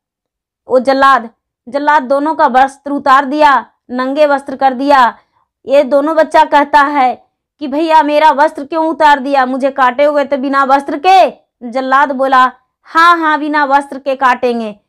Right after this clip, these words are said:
चुपचाप रहो, पहले जो करते हैं वो करने दो।"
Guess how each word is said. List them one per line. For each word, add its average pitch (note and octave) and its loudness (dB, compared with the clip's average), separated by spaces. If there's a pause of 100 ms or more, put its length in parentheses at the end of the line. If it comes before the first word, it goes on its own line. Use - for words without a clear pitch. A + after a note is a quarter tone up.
(280)
चुपचाप C#4+ 0
रहो, B3+ 0 (460)
पहले C4+ 0
जो C#4+ -4
करते C4+ 0
हैं D4 2
वो C4+ 2
करने C4 0
दो।" A3+ -4